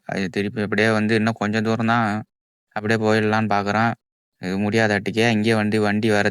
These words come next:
திணறுது. என்னமோ சத்தம் வருது வண்டியில. ஐயோ, இறங்கி பார்ப்போம் கீழே. என்ன ஆச்சு?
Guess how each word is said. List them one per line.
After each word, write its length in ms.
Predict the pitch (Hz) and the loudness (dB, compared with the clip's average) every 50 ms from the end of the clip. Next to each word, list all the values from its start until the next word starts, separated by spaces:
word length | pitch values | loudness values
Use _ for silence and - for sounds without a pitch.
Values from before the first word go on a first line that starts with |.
| - | -2
திணறுது. 220 | 101 104 107 104 101 | -2 -2 -2 0 0
என்னமோ 220 | 107 110 117 123 | 2 2 2 2
சத்தம் 320 | 120 - 117 113 - 131 120 | 2 0 -2 -2 0 0 0
வருது 180 | 113 107 110 | 2 0 0
வண்டியில. 280 | 110 110 110 117 113 113 | 0 0 2 2 2 2
ஐயோ, 380 | 110 113 127 127 120 98 87 - _ _ _ _ _ _ | 2 2 2 2 0 0 -2 -6 _ _ _ _ _ _
இறங்கி 240 | - 120 123 131 123 | -2 2 4 4 4
பார்ப்போம் 260 | 110 107 101 110 107 | 4 2 0 0 -2
கீழே. 260 | 104 107 113 104 92 87 _ _ _ _ _ _ _ _ _ _ _ _ _ _ _ _ _ _ | 0 2 2 2 0 -2 _ _ _ _ _ _ _ _ _ _ _ _ _ _ _ _ _ _
என்ன 180 | - 120 131 | -6 -4 0
ஆச்சு? 460 | 131 117 110 - 120 123 131 127 107 | 0 0 -2 0 2 2 4 4 2